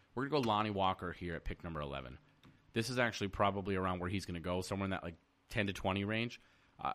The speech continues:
now again, if he went, if he fell to twenty in real life, the Wolves would obviously be shocked, I think.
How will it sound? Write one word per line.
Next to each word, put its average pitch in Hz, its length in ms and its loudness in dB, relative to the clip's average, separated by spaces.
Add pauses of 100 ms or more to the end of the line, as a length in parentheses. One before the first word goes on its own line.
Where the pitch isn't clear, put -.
now 101 240 2
again, 107 240 6
if 98 120 0
he 113 60 0
went, 107 180 0 (220)
if 104 120 0
he 110 100 0
fell 127 180 6
to 110 80 2
twenty 131 340 4
in 104 80 2
real 95 120 2
life, 90 280 0
the 92 60 -4
Wolves 104 360 6
would 92 80 0
obviously 90 440 0
be 76 300 -4 (320)
shocked, 104 480 4
I 92 160 2
think. 65 320 -12